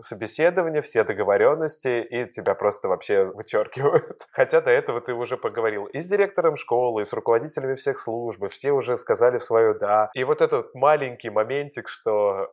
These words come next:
оказывается, есть все-таки у нас сегодня по-прежнему этикет, что женщина как бы по-прежнему главная в коммуникации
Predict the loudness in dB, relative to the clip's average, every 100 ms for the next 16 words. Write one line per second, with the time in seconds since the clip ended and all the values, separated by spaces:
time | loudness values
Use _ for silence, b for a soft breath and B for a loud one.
0 | -4 -4 2 6 6 4 0 0 -2 -4
1 | -4 -4 -6 -10 -2 -2 -2 -12 0 0
2 | 0 -4 0 2 2 0 -4 -2 -4 -2
3 | -2 0 -2 -2 -6 -6 -8 -8 0 2
4 | 2 -2 -18 4 4 4 0 0 0 0
5 | -4 -4 -4 -2 0 0 -2 -6 -6 -2
6 | -2 -2 -4 -12 -8 -6 -6 2 6 6
7 | 6 -2 -2 -6 -8 -8 2 2 2 0